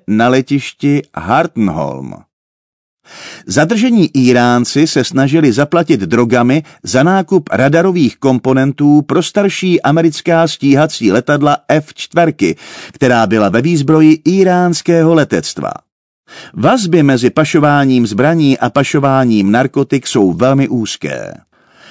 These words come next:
Peníze z prodeje drog se často vlévají zpět do nelegálních nákupů zbraní, poznamenal v roce devatenáct set devadesát pět americký deník The New York Times.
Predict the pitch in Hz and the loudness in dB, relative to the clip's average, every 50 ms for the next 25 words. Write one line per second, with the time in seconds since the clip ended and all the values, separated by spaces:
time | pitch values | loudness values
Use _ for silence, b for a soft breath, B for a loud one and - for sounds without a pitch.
0 | B B B B - 127 170 226 247 233 175 196 165 - - - 160 165 165 170 | B B B B 0 2 4 4 4 4 2 2 0 -2 -2 0 0 2 2 4
1 | 160 131 110 113 120 131 139 143 - - 147 135 - 139 127 - - - 131 101 | 2 2 2 2 2 2 0 0 0 0 -2 0 0 -2 -4 -2 -2 -2 -2 0
2 | 104 110 120 127 131 139 139 127 113 104 - - - - 123 123 123 - - - | 2 2 2 2 2 2 2 2 2 0 -2 -4 -2 0 0 0 0 -2 -6 -6
3 | 101 123 120 127 135 135 143 143 127 147 147 147 143 143 139 127 117 104 - 120 | -2 0 2 2 2 2 2 0 0 0 0 2 2 2 2 0 0 0 0 0
4 | 117 120 127 127 - - 135 - 131 135 131 127 123 123 135 131 123 117 95 80 | 0 0 0 0 0 -2 -4 -2 0 0 0 0 0 0 0 0 0 0 0 -2
5 | 73 71 76 B B B B B 139 147 139 160 196 190 196 196 196 196 190 175 | -4 -8 -12 B B B B B 0 0 2 2 2 2 2 2 2 2 2 2
6 | 180 170 - 160 147 147 156 160 156 170 165 165 165 156 - 151 120 131 135 135 | 0 0 0 0 0 2 0 0 0 0 0 0 0 0 0 -2 -2 0 -2 -2
7 | 151 165 156 - - 143 123 110 - - 135 147 147 - 120 131 139 139 143 131 | 0 0 -2 -2 0 0 0 0 0 0 -2 -2 0 0 -2 0 0 0 0 -2
8 | - - 120 98 90 92 120 131 143 139 139 143 135 131 107 127 131 131 131 139 | -4 -2 -2 0 2 2 2 2 2 2 2 0 0 -2 -2 -2 0 0 2 2
9 | 135 110 82 80 76 - - 71 67 62 58 62 58 - - - - | 2 2 0 -2 -4 -6 -6 -6 -6 -8 -12 -14 -14 -16 -16 -18 -20